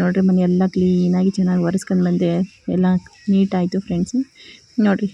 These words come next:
ಎಷ್ಟು ಚೆನ್ನಾಗಿ ಕಾಣಿಸ್ತಾ ಇದೆ ನಮ್ಮ ಮನೆ. ಮತ್ತು ಇಲ್ಲಿ ನೋಡ್ರಿ, ಎಲ್ಲ ಇವಾಗ ಮತ್ತೆ ಮಳೆ ಸ್ಟಾರ್ಟ್ ಆಗ್ಬಿಟ್ಟೈತೆ. ಬಟ್ಟೆ ಎಲ್ಲ ಒಗೆದು ಹಾಕಿ ಮಾಳಿಗೆ ಮೇಲೆ ಹೋಗಿ ಹಾಕ್ಬರ್ಬೇಕು ಅನ್ನೋಷ್ಟಿಗೆ ಇಷ್ಟೊಂದು ಜೋರಾಗಿ ಮಳೆ ಬಂದ್ಬಿಡ್ತು ಫ್ರೆಂಡ್ಸ್. ಅದಕ್ಕೋಸ್ಕರ ಮತ್ತೆ ಬಟ್ಟೆ ಮತ್ತು ಹಾಸಿಗೆ ಇಲ್ಲ, ಎಲ್ಲ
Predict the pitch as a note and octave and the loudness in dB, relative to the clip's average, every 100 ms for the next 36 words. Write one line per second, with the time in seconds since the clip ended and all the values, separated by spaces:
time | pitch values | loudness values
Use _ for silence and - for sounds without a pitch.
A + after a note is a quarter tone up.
0 | - G#3 - F#3+ F#3 E3+ F3+ - F3 F3 | -2 -4 0 -2 -2 -2 -2 -2 -4 -2
1 | - F3 F#3+ G#3+ - _ - _ G3+ G3 | -2 0 0 -2 -6 _ -20 _ -2 2
2 | G3+ G3 G3 F#3+ G#3 G#3+ - - - - | 2 4 4 2 0 0 -6 -20 -20 -20
3 | - - G#3 G3+ F#3+ F3 F#3 F#3 F#3 F#3 | -10 -4 0 0 0 0 0 2 2 0
4 | G3 F#3+ F#3 F#3 F#3+ F#3 F#3+ F#3 F#3 F3 | 0 2 2 0 -2 -2 -2 -2 -4 -2
5 | G3+ A3 - - - - G#3 G#3 - G#3 | -4 -4 -10 -20 -20 -6 0 0 2 4
6 | G3+ G3+ G3+ G3 G3 G#3 G3 G#3 G3+ G3+ | 4 4 4 4 4 4 4 2 4 4
7 | F#3+ F#3 G3 G3 F#3+ F#3+ F#3+ F#3 F#3+ F3+ | 4 4 4 4 4 4 2 2 2 0
8 | - F#3+ F#3 F#3+ F#3 F#3+ - G3+ F#3 F#3 | 0 0 2 2 0 0 0 0 2 0
9 | F#3 - G3 F#3+ F3+ F#3 F#3 F3+ F#3+ F#3+ | -2 0 2 2 2 2 2 2 2 2
10 | F#3 F3+ F3+ F#3 F3+ F#3 F#3+ F#3 F3+ G3 | 2 2 2 2 2 -2 -2 -2 -2 -4
11 | G#3+ - - - - - F#3+ G3 G#3 - | -6 -8 -20 -20 -16 -6 -4 0 -2 2
12 | G3+ G3+ G3 G3+ F#3+ F3+ - G3 G3+ F#3 | 2 4 2 2 2 0 0 2 4 2
13 | F3+ F#3 F#3 F#3 F#3 F3+ F#3 F3+ F#3+ | 2 2 2 0 0 0 0 0 0